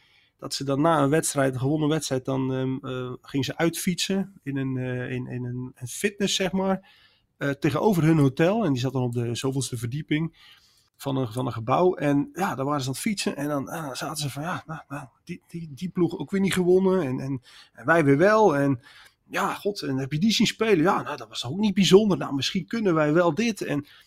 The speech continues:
ja, en, en Van Bommel vertelde ook, eh, dat, dat geloof, dat groeide met, met elke overwinning en met elke nieuwe fietstocht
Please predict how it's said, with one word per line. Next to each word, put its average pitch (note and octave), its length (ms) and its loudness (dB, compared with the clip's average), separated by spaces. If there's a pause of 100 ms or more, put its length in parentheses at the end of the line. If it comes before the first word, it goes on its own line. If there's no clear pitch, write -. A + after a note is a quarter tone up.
(140)
ja, - 120 -14
en, C#3 120 -10
en C3+ 320 -6
Van C3+ 200 -6
Bommel F3+ 280 2
vertelde D#3 460 -4
ook, D#3+ 220 -4
eh, C#3+ 100 -2
dat, C#3 180 -10
dat - 100 -10
geloof, G#3 340 -4
dat E3 160 -2
groeide A#3+ 400 0
met, G3 300 0
met F#3+ 180 -4
elke - 280 -6
overwinning G3+ 440 0
en F3+ 60 2
met F3+ 120 2
elke G#3+ 340 -2
nieuwe G#3+ 200 0
fietstocht - 840 -4